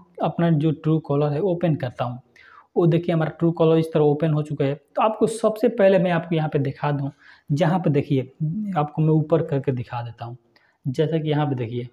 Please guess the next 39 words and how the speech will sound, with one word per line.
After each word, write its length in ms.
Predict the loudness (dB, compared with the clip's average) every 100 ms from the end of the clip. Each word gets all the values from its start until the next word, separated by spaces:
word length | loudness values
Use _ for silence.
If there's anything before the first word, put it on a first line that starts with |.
| -4
मेरा 180 | 0 2
ये 160 | 2
number 340 | 0 0 0 2
मेरे 180 | 0
mobile 340 | -2 0 2 2
में 80 | 0
save 320 | 0 -2 0
नहीं 200 | -2 -4
है, 80 | -4
ठीक 240 | -2 0
है, 120 | -2 -4 _ _ -4
यहाँ 160 | -2
पे 100 | 0 -4 -8 -4
true 200 | 2 4
लिख 260 | 4 2 0
के 80 | -4
आ 80 | -4
रहा 100 | -6
है, 120 | -10 -8
true 200 | -6 -6 -8
देखिए। 320 | -10 -8 -10 -10 _ _ _ _ -4
लेकिन 320 | 0 0 0
जैसे 280 | 0 2 0
मैं 140 | 0
कोई 220 | 0 2 4
भी 100 | 4
number 340 | 4 4 2
मेरा 180 | 2 -2
save 360 | -2 -2 0 0
रहेगा, 260 | -2 -4
देखिए 240 | -6 -4 -2
ये 80 |
मेरा 180 | -2 -4
number 260 | -4 -2 -2
save 280 | -2 0 2
है 100 | 0
मेरे 160 | 0 -2
mobile 360 | -2 0 0
में, 120 | 0